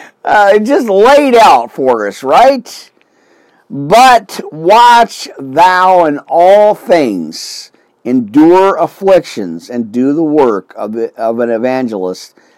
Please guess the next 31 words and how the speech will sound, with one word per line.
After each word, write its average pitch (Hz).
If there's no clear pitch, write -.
and 107
make 117
full 151
proof 160
of 156
thy 131
ministry." 113
Now, -
you 117
couldn't 262
get 220
any 147
more 143
clear 147
than 110
that, 117
friends. 90
Uh, 98
you 110
know. 127
Now, -
Paul's 277
last 196
testament, 120
as 104
we 160
go 180
into 139
verse 123
six 110
here, 78